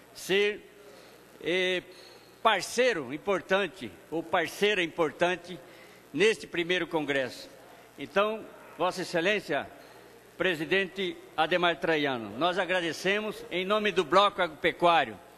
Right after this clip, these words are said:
e conseguimos, sem dúvida nenhuma, um resultado acima das expectativas.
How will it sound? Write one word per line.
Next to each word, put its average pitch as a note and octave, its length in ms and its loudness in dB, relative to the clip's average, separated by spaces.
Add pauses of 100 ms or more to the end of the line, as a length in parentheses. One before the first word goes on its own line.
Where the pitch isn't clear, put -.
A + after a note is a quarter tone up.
(420)
e - 80 -6
conseguimos, A#3+ 640 2
sem A3 240 0
dúvida A3 280 0
nenhuma, F#3 580 0 (960)
um G3 100 0
resultado G#3 640 4
acima G3+ 600 2 (400)
das F3+ 180 4
expectativas. E3 1040 -2